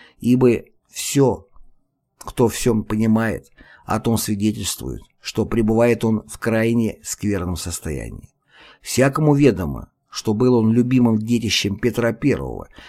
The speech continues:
и что государь сей великие труды положил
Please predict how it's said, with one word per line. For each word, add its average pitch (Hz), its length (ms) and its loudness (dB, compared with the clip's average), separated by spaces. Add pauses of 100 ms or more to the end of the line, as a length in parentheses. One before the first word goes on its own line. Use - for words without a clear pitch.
(160)
и 107 120 -2
что 110 220 -2
государь 127 540 2
сей 104 580 0
великие 123 600 2
труды 131 420 2
положил 95 560 -4